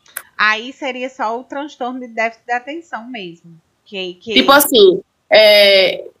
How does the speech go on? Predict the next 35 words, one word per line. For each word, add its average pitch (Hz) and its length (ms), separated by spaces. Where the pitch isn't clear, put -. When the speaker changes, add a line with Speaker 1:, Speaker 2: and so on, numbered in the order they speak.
Speaker 2:
é, 185 140
no 214 180
ca-, 214 180
na, 220 100
na 214 180
minha 240 120
família 240 220
tem 247 100
um 240 40
caso 226 540
da 208 240
minha 220 160
sobrinha, 233 460
ela 220 100
tem 220 180
nove 240 420
anos 269 500
e 233 140
não 247 200
aprendeu 262 400
a 226 100
ler, 220 360
é - 100
totalmente, 247 840
não 269 140
é, 302 100
não 302 180
está 330 200
atrasada 302 440
porque 311 160
tá, 233 200
passou 220 400
de 233 160
ano, 320 320
mas 311 480